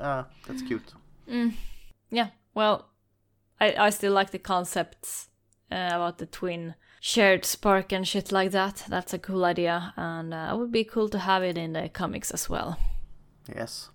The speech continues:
Speaker 1: but this is a little shorter than usual, Linda, but
Speaker 2: Mm.
Speaker 1: it's a pre-, three-parter.
Speaker 2: Yeah, that's how it is when you talk about tiny things. It's a tiny podcast.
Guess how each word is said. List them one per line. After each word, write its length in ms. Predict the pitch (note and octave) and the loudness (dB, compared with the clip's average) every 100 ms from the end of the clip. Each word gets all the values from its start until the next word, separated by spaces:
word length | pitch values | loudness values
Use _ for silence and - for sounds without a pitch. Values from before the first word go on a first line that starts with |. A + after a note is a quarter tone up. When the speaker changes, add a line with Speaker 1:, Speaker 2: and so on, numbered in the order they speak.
| - | -14
Speaker 1:
but 320 | C#3+ D3 - | -12 -12 -12
this 400 | E3 D#3 A#3 - | -10 -6 -6 -4
is 280 | C#4 B3+ - | -4 -4 -2
a 80 | D4+ | 0
little 420 | D4 G4 G#4 F4+ | 4 4 6 2
shorter 540 | - - F#3+ C4 - D#3+ | 2 4 6 4 4 6
than 160 | C#3+ C3 | 8 8
usual, 460 | D3+ D#3+ - A#2 | 8 6 6 6
Linda, 300 | A#2 A2+ A2+ | 6 4 6
but 160 | A#2+ A#2+ | 6 6
Speaker 2:
Mm. 580 | D4+ - - - - A2 | 2 -10 -16 -16 -10 -4
Speaker 1:
it's 280 | A3+ C4+ | -4 -2
a 60 | C#4+ | -4
pre-, 360 | - C#4 D4 F#3+ | 0 0 2 0
three-parter. 880 | - C4+ B3 C#4 D#4 - A2 - - - | -2 -2 4 8 8 10 8 8 -2 -4
Speaker 2:
Yeah, 200 | C4 D4 - - - - _ _ | 2 2 2 -8 -10 -18 _ _
that's 220 | - F#3 | -2 0
how 140 | G3+ G#3+ | 4 6
it 100 | A3+ | 8
is 240 | G#3+ - | 6 4
when 140 | F#3 F3 | -4 -4
you 120 | F3 | -4
talk 280 | - F#3+ F#3+ | -4 -4 0
about 240 | F#3 - | -2 0
tiny 260 | G#3 G3 G3+ | 2 4 2
things. 380 | G3+ A3 F3 - | 2 2 2 -4
It's 160 | - | -8
a 40 | E3+ | -10
tiny 320 | - F3+ F#3 | 0 2 2
podcast. 600 | F#3 F#3 - - - - | 0 -2 -2 -6 -6 -8